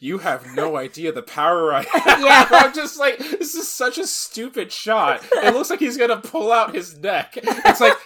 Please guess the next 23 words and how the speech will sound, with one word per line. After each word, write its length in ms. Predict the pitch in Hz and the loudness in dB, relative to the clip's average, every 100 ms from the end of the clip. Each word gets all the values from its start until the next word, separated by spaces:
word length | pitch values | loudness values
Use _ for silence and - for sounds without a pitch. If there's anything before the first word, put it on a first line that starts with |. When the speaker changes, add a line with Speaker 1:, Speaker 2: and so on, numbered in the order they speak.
| - | 0
Speaker 1:
it 100 | 220 | 2
looks 160 | 262 | 2
like 120 | 294 - | 0 -4
he's 180 | 277 - | -6 -6
halfway 460 | 226 220 220 226 | 0 0 0 -2
across 520 | 214 208 208 196 185 - _ | -2 -4 0 0 -2 -8 _
having 340 | - 196 202 185 | -2 0 0 -4
his 220 | 180 143 | -10 -10
neck 240 | 147 151 | -6 -6
snapped. 500 | - - 120 87 - 262 - - | -6 -12 -10 -12 -6 -4 -2 -2
He's 120 | - | 0
like, 260 | 160 - - | -2 -2 -6
"Just 220 | 190 - | -4 0
a 80 | 202 | 0
little 420 | 202 240 269 294 | 0 2 4 4
bit 240 | 320 285 | 4 0
more." 220 | 302 294 254 | 0 0 2
It's 100 | 254 | 0
like, 160 | 440 - | -4 -2
"Oh, 260 | 285 269 233 | 0 2 2
I'm 160 | 196 151 | 0 -6
dead." 400 | 151 131 110 | -4 -4 -4
<laughs> 60 | - | -4